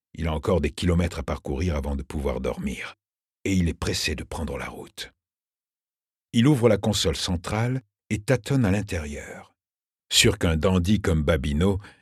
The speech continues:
gardait un nécessaire de toilette quelque part. Un coupe-ongle ferait l'affaire. Mais il n'y a rien. Il essaie la boîte à gants, et dans le porte-documents,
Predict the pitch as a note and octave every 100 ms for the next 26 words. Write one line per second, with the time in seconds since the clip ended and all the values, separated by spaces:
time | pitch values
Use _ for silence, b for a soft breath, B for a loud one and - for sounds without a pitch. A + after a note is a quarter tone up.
0 | - F#2 F2 E2+ F2+ E2+ E2+ F2 E2 -
1 | F2 C2+ C#2+ - D2+ D2+ - C#2 - D2
2 | D2 - - - _ _ - C#2 - D2
3 | - C#2 C2+ - - B1 B1 - - E2
4 | F2+ - _ _ _ _ _ _ _ -
5 | G2+ A2 C3 D3 C#3+ - - - - -
6 | - _ _ _ _ _ _ _ _ _
7 | - E2 D#2 - D#2+ C#2+ D2+ D#2+ C#2 E2+
8 | A#2 C3+ B2 _ _ _ _ _ A#2 A2+
9 | A2+ G#2 D3 - G#2 F2+ - D#2 G2+